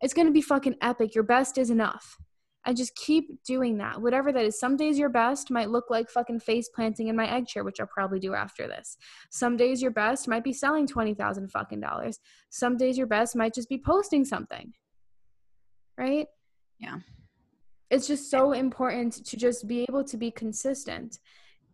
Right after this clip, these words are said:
Speaker 1: that we shit on ourselves for not being good enough, that we don't stay consistent, then we never actually get the results. And so the goal of Rise and Thrive right now,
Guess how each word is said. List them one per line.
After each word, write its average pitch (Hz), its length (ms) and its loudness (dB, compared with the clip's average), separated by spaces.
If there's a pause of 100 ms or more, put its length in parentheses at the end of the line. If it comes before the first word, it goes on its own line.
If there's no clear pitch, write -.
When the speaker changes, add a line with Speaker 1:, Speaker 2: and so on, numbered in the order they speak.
Speaker 1:
that 220 520 2 (1300)
we 254 80 0
shit 294 240 4
on 285 100 6
ourselves 247 460 0
for 233 200 4
not 226 360 6
being 233 240 2
good 262 160 4
enough, 226 360 2
that 226 120 2
we 233 80 2
don't 233 160 2
stay 220 220 2
consistent, 226 400 -2
then 220 120 0
we 220 60 0
never 233 240 0
actually 214 340 -4
get 202 160 -6
the - 80 -10
results. 208 440 0
And 208 100 -6
so 214 140 -4
the 208 80 -2
goal 247 340 0
of 220 100 2
Rise 214 260 -2
and 214 120 -10
Thrive 226 280 0
right 220 180 -4
now, 240 440 0